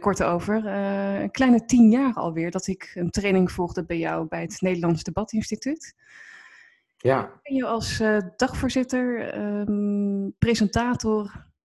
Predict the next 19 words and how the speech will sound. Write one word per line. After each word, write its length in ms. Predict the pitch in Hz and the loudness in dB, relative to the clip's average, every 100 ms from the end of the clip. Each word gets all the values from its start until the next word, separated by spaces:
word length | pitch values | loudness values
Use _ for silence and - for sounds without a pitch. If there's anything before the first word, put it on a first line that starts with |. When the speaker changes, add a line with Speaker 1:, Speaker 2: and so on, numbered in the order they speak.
| _ | _
Speaker 1:
overtuigingsexpert. 1400 | 220 208 - 233 233 214 - - - - - 196 180 175 175 | -4 -4 2 2 4 2 2 -2 -6 -6 -2 0 0 -2 -4
En 120 | 175 _ _ _ _ _ | -8 _ _ _ _ _
je 80 | 226 | 2
hebt 140 | 220 | 4
ook 80 | 226 | 4
een 120 | 202 | 2
summer 340 | 180 254 254 247 | 2 4 4 4
course 340 | - 254 240 | 0 -2 2
op 80 | 214 | 0
gebied 240 | 202 196 - | 0 -2 -2
van 120 | 170 | -2
presenteren 720 | - 190 170 202 202 180 170 | -2 0 0 0 -2 -2 -4
en 220 | 175 165 | 0 0
overtuigen. 880 | 170 170 - 196 214 226 240 302 330 _ _ _ _ _ _ _ _ _ _ | 0 -2 -2 0 2 0 0 -2 -2 _ _ _ _ _ _ _ _ _ _
Speaker 2:
Klopt, 220 | - 131 - | 0 0 0
Speaker 1:
Dus 20 | |
wel, 80 | 113 | -4
Speaker 2:
inderdaad. 440 | 113 117 190 196 - _ | -4 -4 -8 -12 -18 _
Speaker 1:
ja, 400 | 208 226 220 - | -2 -2 -2 -12